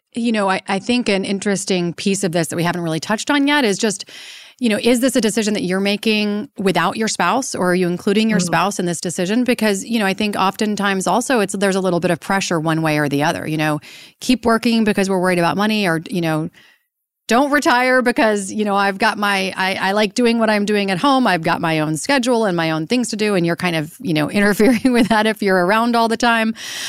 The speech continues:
Speaker 1: But it's, you know, it's a, it's gonna be sort of what's your psychological makeup and what is your spouse view as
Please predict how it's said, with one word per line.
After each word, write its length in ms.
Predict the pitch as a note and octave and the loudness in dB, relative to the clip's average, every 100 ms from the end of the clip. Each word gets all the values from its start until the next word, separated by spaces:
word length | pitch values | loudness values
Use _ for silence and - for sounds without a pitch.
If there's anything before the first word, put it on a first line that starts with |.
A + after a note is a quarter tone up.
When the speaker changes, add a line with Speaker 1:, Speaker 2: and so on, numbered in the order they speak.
| - | -2
Speaker 1:
But 120 | C4 | 2
it's, 180 | B3+ - | 2 2
you 80 | A#3+ | 0
know, 140 | A3 | 2
it's 140 | G3 G3+ | 2 2
a, 240 | F#3 - | 0 0
it's 240 | F3 - - | -4 -4 -2
gonna 200 | G3 F#3 | 0 2
be 380 | F#3+ F3+ F3+ | 2 2 2
sort 160 | F3+ F#3+ | 0 -2
of 80 | E3 | 0
what's 260 | F3+ - | -2 -2
your 120 | G#3+ G3+ | -4 -2
psychological 600 | F3 E3+ D#3+ D#3 D#3+ D3 | -2 0 -2 -2 -2 0
makeup 440 | D3 D#3+ D#3 D3 | 0 2 -2 0
and 180 | D3 D3 | 0 2
what 160 | D3+ | 2
is 180 | E3 D3+ | 2 0
your 120 | D#3 | -2
spouse 500 | C#3+ - D#3+ D#3+ D#3+ | -2 -2 0 0 -2
view 400 | - D#3 D3 D3 - | -2 0 2 0 0
as 480 | D#3 D3 D3 D3 | 0 0 0 -4